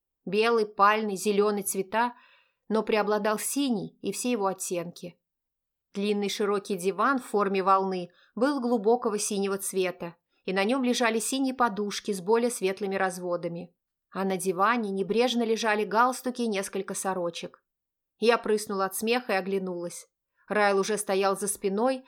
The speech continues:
на расстоянии вытянутой руки и следил за мной. «Порядок вам не свойственен, Кира», комично нахмурив брови, передразнила я его тон, а затем широко улыбнулась.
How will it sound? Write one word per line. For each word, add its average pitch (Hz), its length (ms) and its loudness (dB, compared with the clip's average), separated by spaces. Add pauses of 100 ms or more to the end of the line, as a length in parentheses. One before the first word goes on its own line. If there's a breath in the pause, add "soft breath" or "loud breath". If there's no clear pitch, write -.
(200 loud breath)
на 202 140 0
расстоянии 226 500 0
вытянутой 208 500 -2
руки 208 480 -4 (160)
и 190 100 -4
следил 196 440 -2
за 175 180 -4
мной. 170 360 -8 (640)
«Порядок 240 580 0
вам 233 240 2
не 226 100 0
свойственен, 214 800 0
Кира», 190 540 -4 (180)
комично 190 520 0
нахмурив 180 520 -2
брови, 233 320 2
передразнила 196 720 0
я 190 220 0
его 185 200 0
тон, 170 380 -2 (360 soft breath)
а 185 100 -2
затем 208 300 0
широко 208 400 0
улыбнулась. 175 760 -2